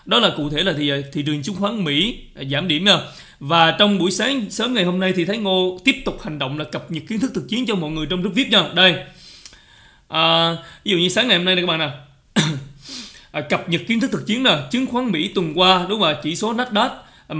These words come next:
gãy mẫu hình tam giác. Đây, đây là cái mẫu hình mà mình có cập nhật với mọi người trong group vip nha. Đang gãy mẫu hình tam giác nè, để test lại đấy, nếu không sớm cân bằng nha.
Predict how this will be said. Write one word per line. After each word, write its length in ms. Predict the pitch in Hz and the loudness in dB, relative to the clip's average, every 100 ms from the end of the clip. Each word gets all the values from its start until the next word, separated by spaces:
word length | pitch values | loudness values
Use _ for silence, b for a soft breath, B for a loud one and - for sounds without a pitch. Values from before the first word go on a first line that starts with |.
| 151 | -2
gãy 220 | 151 220 | 2 2
mẫu 240 | 180 202 | 2 2
hình 220 | 202 170 | 0 0
tam 180 | 147 180 | -2 0
giác. 260 | 175 214 - | 0 0 2
Đây, 200 | 175 165 135 - | 2 2 -2 -2
đây 120 | 175 | 0
là 80 | 165 | 0
cái 80 | 185 | -2
mẫu 180 | 170 | -2
hình 240 | 190 170 147 | -2 -2 -2
mà 340 | 147 143 175 185 B - | -2 0 0 -4 B -10
mình 160 | 156 | -6
có 80 | 185 | -4
cập 180 | 185 - | -4 -4
nhật 120 | 165 139 | -6 -4
với 80 | 202 | -4
mọi 140 | 156 | -4
người 140 | 156 | -4
trong 160 | 147 175 | -4 -4
group 140 | 202 | -2
vip 120 | 190 233 | -2 2
nha. 180 | 208 156 B B B | 2 0 B B B
Đang 300 | 185 190 190 | 0 2 2
gãy 140 | 165 185 | 0 -2
mẫu 160 | 180 | 0
hình 160 | 196 156 | 0 0
tam 160 | 180 185 | -2 0
giác 180 | 233 | 0
nè, 160 | 202 147 B B - | 0 0 B B -12
để 160 | 160 | -8
test 260 | 170 214 175 | 2 2 2
lại 180 | 156 147 | 0 0
đấy, 200 | 170 233 | 0 2
nếu 160 | 196 240 | 0 0
không 240 | 220 190 | 0 0
sớm 240 | 175 214 254 | 0 -2 -2
cân 240 | 196 180 | -2 0
bằng 200 | 175 147 | 0 0
nha. 200 | 170 175 | 0 0